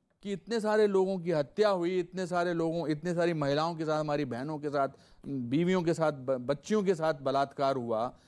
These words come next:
कैसे पाँच सौ, हज़ार लोग उस रात को निकल गए और कैसे वो हर जगह शिविरों में ठहर रहे हैं, मर रहे हैं, उसके बारे में बात नहीं हो रही।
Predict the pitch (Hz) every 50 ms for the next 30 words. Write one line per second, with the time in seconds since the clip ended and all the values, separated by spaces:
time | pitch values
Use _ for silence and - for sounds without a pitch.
0 | _ _ - - 156 160 170 170 - 247 247 247 240 202 - - - _ _ _
1 | _ - 147 165 190 185 - - 226 220 208 196 - - - - 139 135 151 156
2 | 175 175 165 156 156 156 156 160 165 160 - _ _ _ _ _ _ - 160 156
3 | - 151 135 143 160 196 190 - - 202 175 165 156 143 170 165 160 139 139 127
4 | 131 139 139 - _ _ _ - 160 156 - _ - 170 165 175 175 - 240 226
5 | 220 196 - - - - - - - - 190 208 190 214 196 196 202 190 165 143
6 | - _ _ _ _ - - - 208 185 233 240 220 202 196 160 147 151 151 151
7 | 156 156 160 165 151 139 135 165 196 214 196 185 160 143 135 139 156 - _ _
8 | _ _ _ _ _ _ _ _ _ _ _ _ _ _ _ - 131 - - -
9 | - 226 214 202 196 196 196 190 170 147 135 131 117 127 120 104 87 85 -